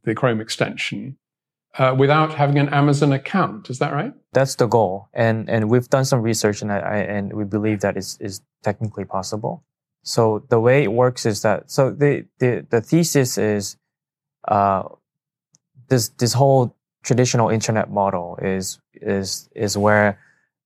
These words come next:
Speaker 2: the platforms sort of own you. You know, you have to register your account, you have to fill up the information, do email verification, you have to do all kinds of sort of processes to, to use the service of a single entity, which is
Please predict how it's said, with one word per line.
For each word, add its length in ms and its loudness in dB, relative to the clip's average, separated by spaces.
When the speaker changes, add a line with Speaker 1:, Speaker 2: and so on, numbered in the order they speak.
Speaker 2:
the 120 2
platforms 800 0
sort 240 0
of 140 -2
own 340 2
you. 340 0
You 140 -2
know, 80 0
you 80 2
have 100 0
to 100 -4
register 440 2
your 180 2
account, 520 0
you 60 0
have 140 -4
to 100 0
fill 420 0
up 140 -2
the 80 0
information, 840 0
do 140 -4
email 380 -2
verification, 1000 0
you 80 0
have 180 0
to 100 -10
do 180 -2
all 280 0
kinds 300 -2
of 140 -4
sort 160 -6
of 120 -14
processes 600 -2
to, 400 0
to 40 2
use 340 4
the 100 -4
service 400 -2
of 120 -4
a 20 2
single 240 -2
entity, 380 -10
which 140 -10
is 80 -4